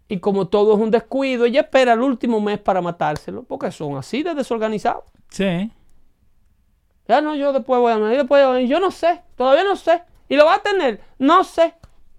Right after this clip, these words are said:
Speaker 2: Y en el octavo mes
Speaker 1: Y
Speaker 2: cuando
Speaker 1: lo va a tener,
Speaker 2: decide.
Speaker 1: no he tomado una decisión. Y agarran la barriga para en-, tratar de conquistar al que se la hizo. No, no, vaya, está,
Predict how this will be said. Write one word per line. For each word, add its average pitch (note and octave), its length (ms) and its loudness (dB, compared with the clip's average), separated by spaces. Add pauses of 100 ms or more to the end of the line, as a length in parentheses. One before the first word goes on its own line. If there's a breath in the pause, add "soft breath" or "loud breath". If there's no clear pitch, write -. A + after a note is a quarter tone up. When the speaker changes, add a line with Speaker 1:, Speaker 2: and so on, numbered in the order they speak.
(160)
Speaker 2:
Y D3+ 220 -8
en C#3+ 140 -10
el C#3+ 140 -12
octavo E3+ 340 -6
mes F#3+ 120 0
Speaker 1:
Y - 20 0
Speaker 2:
cuando F#3+ 160 8
Speaker 1:
lo F3+ 40 10
va F#3 60 8
a - 20 6
tener, F#3+ 200 4
Speaker 2:
decide. D#3+ 120 4
Speaker 1:
no E4 100 6
he - 40 0
tomado F4+ 400 4
una F4 140 6
decisión. D#4+ 580 0 (100)
Y B3 120 -2
agarran D4 360 4
la D4 60 0
barriga C#4 460 0
para A#3 180 2
en-, G#3 80 -8 (680 soft breath)
tratar B3 380 4
de C4+ 100 0
conquistar C4 500 2
al B3 100 2
que A#3 120 0
se B3 100 0
la A3+ 140 4
hizo. A#3+ 380 -4
No, A#3 220 -2
no, B3 280 -6
vaya, F#3+ 260 -8
está, F3 140 -12